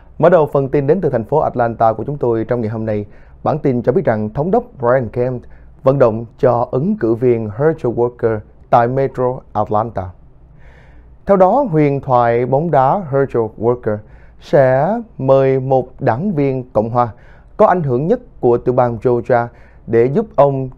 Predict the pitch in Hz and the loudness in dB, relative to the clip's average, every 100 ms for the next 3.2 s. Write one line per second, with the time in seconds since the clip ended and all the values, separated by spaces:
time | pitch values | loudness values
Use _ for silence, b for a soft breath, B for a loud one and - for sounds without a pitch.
0 | - 165 160 151 - 110 135 127 120 107 | -2 0 0 -4 -2 -2 -2 -2 0 0
1 | 127 208 - 120 120 117 117 - - 151 | -2 -6 -2 2 2 2 0 -4 -4 2
2 | 151 208 - 120 117 113 110 113 123 - | 2 2 -2 -4 -2 -2 -2 -2 -6 -4
3 | 110 | -4